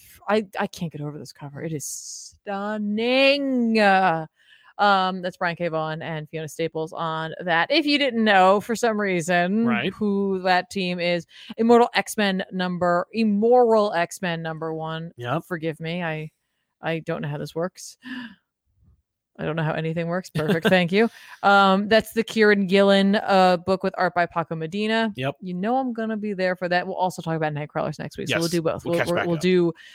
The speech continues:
Speaker 1: double duty on that because why not? Um,
Speaker 2: Mm-hmm.
Speaker 1: I'm not necessarily reading this, um, series, but I, I do like to remind you guys, those of you who are, um, Sabretooth and the Exiles,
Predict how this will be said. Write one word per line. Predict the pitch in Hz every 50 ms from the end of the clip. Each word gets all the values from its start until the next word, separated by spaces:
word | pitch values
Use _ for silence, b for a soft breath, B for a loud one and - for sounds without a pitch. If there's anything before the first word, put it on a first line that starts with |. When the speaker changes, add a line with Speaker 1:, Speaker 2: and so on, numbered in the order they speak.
| B _
Speaker 1:
double | - 220 196 214 202
duty | 180 190 185 180 180
on | 170 170 165 165
that | 160 160 160 156 -
because | 160 - - 151 147 -
why | 151 151 147 151
not? | 151 156 151 151 156 156 - - -
Um, | - 170 180 180 175 180
Speaker 2:
Mm-hmm. | 208 220 B B B B _
Speaker 1:
I'm | 220 226
not | 247 262 254 254 240
necessarily | 262 233 254 247 233 214
reading | 202 226 240 240 233 233
this, | 233 226 - - - - -
um, | 208 208 208 208 202
series, | 202 - 311 302 294 294 254
but | 240 240
I, | 220 220 214 -
I | - 214
do | 214 233 294
like | 294 294 294
to | - 277
remind | 269 262 262 262 247
you | 240 247
guys, | 233 233 233 233 226 - - 214 -
those | 220 226 226 233 214
of | - 226 202 214
you | 220 214 202
who | 175 220 220 - -
are, | 202 220 220 208 208 214 214 214 196 b b b b b b -
um, | 208 202 202 202 202
Sabretooth | - - 240 220 202 202 - 208
and | 180 196
the | 196
Exiles, | 190 196 - 214 202 190 190 180 196 190